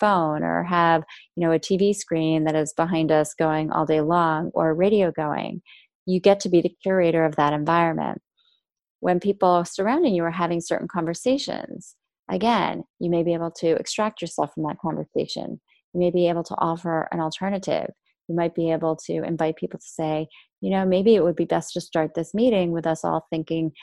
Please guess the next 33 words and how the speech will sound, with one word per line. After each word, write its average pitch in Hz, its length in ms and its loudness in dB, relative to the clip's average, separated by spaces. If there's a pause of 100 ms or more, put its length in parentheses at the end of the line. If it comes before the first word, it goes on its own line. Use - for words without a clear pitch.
(180)
about 160 240 0
something 165 300 -2
good 156 180 2
that's - 240 -6
going 151 280 -4
on, 160 300 -2
even 160 260 -2
amidst 147 340 -4
all 147 180 -2
of 170 140 -8
this." - 420 -12 (600)
So 214 580 -2 (220)
we 208 160 -2 (180)
have 311 260 0
the - 160 0
opportunity 170 880 -2
to - 80 -10
be 170 80 -2 (120)
curators 160 480 0
of 151 80 -2
our 151 120 -2
environment. 147 760 -6 (960)
We 190 140 4
are 185 100 2
not 190 480 2 (140)
just - 260 -6 (100)
victims 156 800 -4 (100)
of 156 400 0
an 170 60 -2
environment 151 720 -2 (560)
all 165 140 0
the - 180 -18
time. 151 440 -8